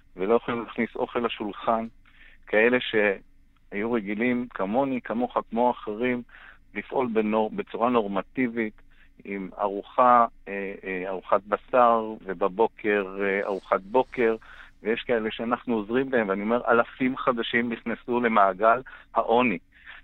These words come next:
חייבים לשחרר את המשק במקביל, בצורה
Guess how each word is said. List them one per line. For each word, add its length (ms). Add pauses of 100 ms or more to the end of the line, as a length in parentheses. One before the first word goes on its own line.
(120)
חייבים 580
לשחרר 680 (120)
את 120
המשק 440 (100)
במקביל, 840
בצורה 600